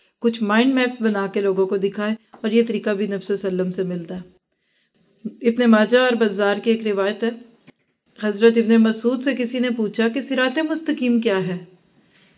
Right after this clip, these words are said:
आपने फरमाया, "जिस पर हमने अपने नबी को छोड़ा, इसी का दूसरा सिरा जन्नत में जा मिलता है। इसके दाएं बाएं बहुत सी और राहें हैं जिन पर लोग चल रहे हैं और दूसरों को भी बुला रहे हैं।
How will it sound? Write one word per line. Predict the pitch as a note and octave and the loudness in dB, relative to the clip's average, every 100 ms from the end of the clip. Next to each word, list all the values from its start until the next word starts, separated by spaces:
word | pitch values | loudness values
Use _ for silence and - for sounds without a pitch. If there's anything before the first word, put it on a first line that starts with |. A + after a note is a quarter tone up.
| _ | _
आपने | A3 A#3 A#3+ B3+ | 2 2 2 -2
फरमाया, | B3 A3+ A#3 | 2 4 4
"जिस | A#3 G3+ F#3+ | 2 -2 -4
पर | - A#3 | -2 0
हमने | A3+ G3+ G3 G3 G3 | 0 -2 -4 -4 -4
अपने | F#3+ - F#3+ | -6 -6 -6
नबी | F#3 F3+ F#3+ | -4 -2 -2
को | F#3 G3+ | -2 -6
छोड़ा, | - F#3 G3+ F#3+ _ _ _ _ _ _ _ A#3+ | -8 -8 -10 -14 _ _ _ _ _ _ _ -4
इसी | A3+ C4 | -2 -2
का | A#3 | 0
दूसरा | G3 G3 - G#3 | 0 -4 -4 -4
सिरा | G3 G3+ G#3 A3+ - _ - | -2 -2 -2 -2 -8 _ -12
जन्नत | E3 G3 F#3+ G#3 A3 G#3+ | -2 2 2 0 -4 -6
में | G3+ | -6
जा | F#3 | -4
मिलता | F3+ F3 D#3+ C#3 | -4 -6 -8 -12
है। | - - _ _ _ _ _ _ B3 | -14 -18 _ _ _ _ _ _ -4
इसके | C4 C4+ C4+ | -2 0 2
दाएं | A3+ A3 A3 | 4 4 6
बाएं | A#3 A3+ | 4 4
बहुत | G#3 A#3 B3+ | 0 -2 -2
सी | B3+ | 0
और | A#3 | 2
राहें | G#3 G3 G#3+ | 0 0 2
हैं | A3 | 2
जिन | G#3+ G3 | 0 -4
पर | G#3 | -4
लोग | F#3+ F#3+ G3+ G3+ | 0 2 2 -2
चल | G#3 G3+ | -4 -2
रहे | G#3 | -2
हैं | G#3+ | -2
और | F#3 | 0
दूसरों | F#3 F#3 F#3 G#3+ | 0 0 0 -4
को | A3+ | -4
भी | G3 | -4
बुला | F#3+ F#3+ F#3 F#3 | -2 0 0 0
रहे | G3 | 0
हैं। | A3+ A#3 | 0 -2